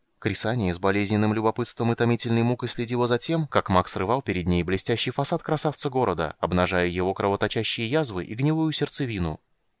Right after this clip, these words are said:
Она видела кабаки, публичные дома и горные притоны, верфи, доки, и везде перед потрясенной жрицей вставали картины порока и нищеты. Она не могла больше отворачивать лицо, не смогла спрятаться ни за какие занавески.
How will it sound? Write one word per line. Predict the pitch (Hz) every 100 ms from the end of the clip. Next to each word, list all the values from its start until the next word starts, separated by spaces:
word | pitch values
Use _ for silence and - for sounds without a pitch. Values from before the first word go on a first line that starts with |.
| _
Она | 92 92
видела | 90 92 92
кабаки, | - 101 101 - 92
публичные | 95 98 104 - 104
дома | 110 117 98
и | 87
горные | 95 117 113 113
притоны, | 123 - 127 92 85
верфи, | 127 123 -
доки, | 92 131 - 87 - _ _
и | 95
везде | 95 95 123
перед | - 180 -
потрясенной | 101 98 - 104 107
жрицей | 113 151 -
вставали | 85 - 90 98
картины | 104 113 - 131
порока | 127 139 147 143
и | 131
нищеты. | 123 - 117 90 76 _ _ _ _ _ _ -
Она | 101 104
не | 104
могла | 110 113 107
больше | 92 90 95
отворачивать | - 98 95 - 95
лицо, | 107 - 87 - -
не | 98
смогла | - 101 107
спрятаться | - 151 143 - 131
ни | 107
за | 117
какие | 131 147
занавески. | 131 131 127 101 - - -